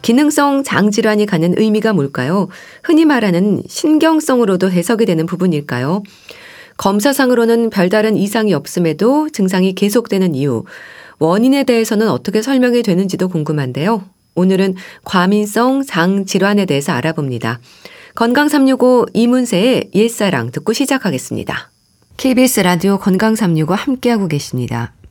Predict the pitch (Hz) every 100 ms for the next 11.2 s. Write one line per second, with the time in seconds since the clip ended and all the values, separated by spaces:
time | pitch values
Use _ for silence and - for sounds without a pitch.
0 | _ - - - - - - 233 269 262
1 | 262 262 170 - 240 208 214 208 170 160
2 | 160 160 170 240 - 220 220 262 233 202
3 | 190 143 151 147 139 - 180 254 196 135
4 | 254 214 214 214 196 147 147 190 165 156
5 | 165 - - 226 151 - - - - -
6 | - 220 - 311 285 294 175 160 196 196
7 | 190 170 170 208 214 208 208 202 180 196
8 | 233 220 175 180 156 135 160 240 285 -
9 | - - 190 196 233 233 208 - 180 175
10 | 170 202 190 - 147 175 156 147 127 131
11 | 143